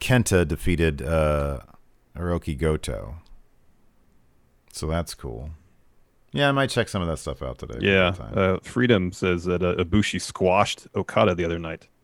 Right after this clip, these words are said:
Speaker 1: Oh, night one? Really? I kinda wouldn't mind seeing something like that. That sounds fun.
Speaker 2: <laughs> Joe Juarez says he taped him to a young lion.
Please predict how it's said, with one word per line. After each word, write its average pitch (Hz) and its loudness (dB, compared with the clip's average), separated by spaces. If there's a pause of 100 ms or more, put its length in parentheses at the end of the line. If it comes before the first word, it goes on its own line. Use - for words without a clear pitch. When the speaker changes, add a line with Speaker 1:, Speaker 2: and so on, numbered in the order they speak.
(560)
Speaker 1:
Oh, 98 0
night 87 2
one? 85 0
Really? 76 -2 (4000)
I 65 -10
kinda 65 -10
wouldn't 69 -10
mind 65 -10
seeing 67 -10
something 62 -12
like 62 -12
that. 64 -14
That 73 -14
sounds 64 -10
fun. - 4
Speaker 2:
<laughs> 143 2
Joe 131 6
Juarez 107 6
says 98 -2
he 92 -2
taped - -2
him 95 -2
to 101 0
a 90 2
young 90 2
lion. 85 -2